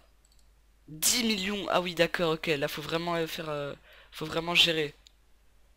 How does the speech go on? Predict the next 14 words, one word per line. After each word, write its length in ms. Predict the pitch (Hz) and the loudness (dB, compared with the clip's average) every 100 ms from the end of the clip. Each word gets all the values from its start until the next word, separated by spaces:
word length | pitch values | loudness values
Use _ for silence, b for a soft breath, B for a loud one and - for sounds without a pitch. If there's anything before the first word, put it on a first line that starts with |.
| - | -18
Faut 120 | - | -6
gérer 220 | 147 151 | -4 -4
sa 140 | 160 151 | -6 -6
race 180 | 139 | -6
quoi. 140 | - - - - - B B B B B - - | -8 -16 -20 -20 -14 B B B B B -12 0
Euh, 220 | 147 151 | 4 4
choix 240 | 151 - | 4 2
du 140 | 202 202 | -2 -2
thème. 400 | - 160 143 131 _ _ _ _ _ _ _ _ _ _ _ - b b b b b _ | 6 6 6 -14 _ _ _ _ _ _ _ _ _ _ _ -20 b b b b b _
On 100 | 147 | -14
va 220 | 151 156 | -4 0
utiliser 560 | 156 - 170 165 170 175 | 0 0 -4 -4 -2 -2
notre 340 | 165 156 - | -2 -6 -6
aventure, 720 | 147 151 151 - 156 160 165 | -6 -6 -4 -2 -2 -4 -6